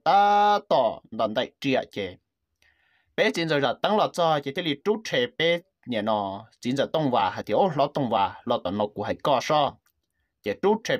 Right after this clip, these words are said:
bé lo tông và một giờ đồ tỏ, chỉ giờ thì ô lo nữa, thả lên nó chỗ có.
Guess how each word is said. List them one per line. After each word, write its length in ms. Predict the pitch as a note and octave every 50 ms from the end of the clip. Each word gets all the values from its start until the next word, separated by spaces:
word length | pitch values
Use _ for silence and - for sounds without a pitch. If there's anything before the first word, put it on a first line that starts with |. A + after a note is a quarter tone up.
| - -
bé 100 | C#3 D3
lo 140 | D3+ C#3+ C#3+
tông 200 | - D#3 C#3+ B2+
và 160 | A#2+ G#2+ F#2+
một 200 | F#2 F#2 F#2 -
giờ 220 | - D3 B2+ A2+ A2+
đồ 120 | G#2 G#2 -
tỏ, 200 | - F#2+ F#2+ G2
chỉ 140 | F#2+ - G2+
giờ 140 | - G2+ F2+ -
thì 40 | F#2
ô 220 | A#2+ E3+ G3 F#3+ C#3+
lo 220 | - B2+ B2 B2+ B2+
nữa, 280 | C3+ C3+ C3+ B2+ A2+ F2+ -
thả 180 | - - G2 F2
lên 140 | E2 F#2+ G2
nó 80 | G2 F#2+ -
chỗ 140 | A2 G2+ -
có. 380 | - B2 A#2+ C3+ D#3 D3 B2+